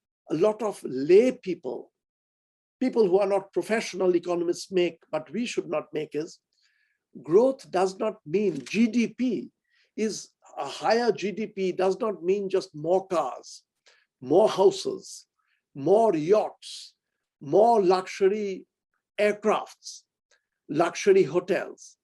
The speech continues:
a greater G D P. G D P is nothing but things that we value and consume. So if we are consuming better health, and there the scope is huge, our life expectancy can improve,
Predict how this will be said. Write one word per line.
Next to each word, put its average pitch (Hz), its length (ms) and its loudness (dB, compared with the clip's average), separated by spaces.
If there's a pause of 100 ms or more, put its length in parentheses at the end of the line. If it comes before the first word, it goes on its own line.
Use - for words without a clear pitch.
(520)
a - 80 -8
greater 233 480 2
G 190 240 -8
D 196 140 -6
P. 165 200 -8
G 214 240 0
D 254 160 0
P 240 260 -8
is 175 280 -2
nothing 202 440 -10
but 190 200 -4 (480)
things 247 300 -4
that 190 260 2
we 190 100 0
value 180 540 0
and 156 180 -8
consume. 143 500 -6 (640)
So - 480 -2 (420)
if - 240 -10
we 262 60 -2
are 262 80 0
consuming 190 720 -4 (120)
better 214 320 2
health, 165 400 -8 (580)
and 180 160 -2
there 208 160 4
the 196 140 -6
scope 226 420 -2
is 190 160 4
huge, 196 460 -6 (340)
our 175 220 0
life 190 320 2
expectancy 208 800 -6
can 196 280 -2
improve, 202 480 -2